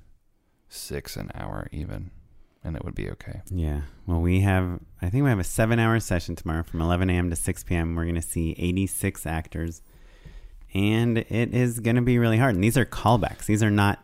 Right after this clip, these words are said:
Speaker 2: the pre-read. So we pre-read, like, four hundred people. There's, we're casting fourteen roles. Um, so it's, I'm just, like, not looking forward to it. It's also my first time meeting the agency people. So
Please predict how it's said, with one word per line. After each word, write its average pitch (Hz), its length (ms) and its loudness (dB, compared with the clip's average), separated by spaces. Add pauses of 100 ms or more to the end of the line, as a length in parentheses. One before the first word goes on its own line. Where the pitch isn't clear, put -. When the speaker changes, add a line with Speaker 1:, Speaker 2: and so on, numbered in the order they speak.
(140)
Speaker 2:
the - 80 -4
pre-read. - 540 0
So 92 160 2
we 90 100 2
pre-read, 107 640 2
like, 78 140 -6
four 90 280 0
hundred 85 280 -2
people. - 380 -4
There's, 98 220 2
we're 92 120 -2
casting 110 360 0
fourteen 90 460 -4
roles. 82 320 -6 (800)
Um, 82 400 0 (540)
so 92 460 4
it's, - 380 -6 (380)
I'm 85 240 -2
just, 82 220 -4
like, 73 280 -6 (600)
not 82 280 -2
looking 82 240 -2
forward 80 240 -2
to 80 100 -4
it. - 20 0
It's 78 120 -4
also 90 200 2
my 85 120 0
first 90 280 -2
time 87 180 -2
meeting 87 220 0
the 82 120 -2
agency 92 380 0
people. 87 360 0
So 82 300 0